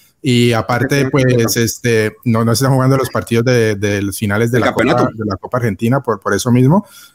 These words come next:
Speaker 1: Eh, y en general, pues, los part-, lo, al-, no sé, creo que Chile y Paraguay están hablando de eso porque ahí la pandemia está un poquito más, más controlada. Pero la opción, que yo creo que la opción positiva sí sería Estados Unidos. Lo que pasa es que yo lo veo difícil por dos razones. Una,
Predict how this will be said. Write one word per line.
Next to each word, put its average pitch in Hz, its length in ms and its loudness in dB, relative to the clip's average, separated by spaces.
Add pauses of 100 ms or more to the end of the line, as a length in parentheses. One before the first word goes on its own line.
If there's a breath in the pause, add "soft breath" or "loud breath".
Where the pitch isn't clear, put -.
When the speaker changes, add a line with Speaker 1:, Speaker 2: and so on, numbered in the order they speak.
(240 loud breath)
Speaker 1:
Eh, 127 480 0
y 127 260 4
en 123 120 2
general, 120 400 2
pues, 175 140 2
los 123 460 2
part-, 110 260 -4
lo, 117 120 0
al-, 107 220 -2 (160)
no 110 180 -6
sé, 120 240 0
creo 117 140 -2
que 117 140 0
Chile 120 440 0
y 98 40 -4
Paraguay 104 560 0
están 107 200 -4
hablando 110 280 0
de 104 80 -2
eso 104 120 -4
porque 107 280 -4
ahí 101 140 0
la 104 140 -4
pandemia 101 280 -6
está 110 120 -6
un 110 40 -12
poquito 113 220 -6
más, 113 120 -2 (400 soft breath)
más 113 160 -4
controlada. 120 520 0 (320 loud breath)
Pero 147 180 0
la 143 120 2
opción, 180 360 0
que 160 100 2
yo 139 80 2
creo 165 140 2
que 160 80 2
la 143 80 2
opción 143 260 0
positiva 151 480 0
sí 160 240 0
sería 139 220 2
Estados 143 340 -2
Unidos. 135 200 2
Lo 139 60 2
que 123 140 0
pasa 120 220 -2
es 151 100 -2
que 175 280 -2 (420 soft breath)
yo 120 120 0
lo 139 80 2
veo 160 60 4
difícil 139 320 2
por 131 140 -2
dos 123 100 0
razones. 131 420 0
Una, 190 400 0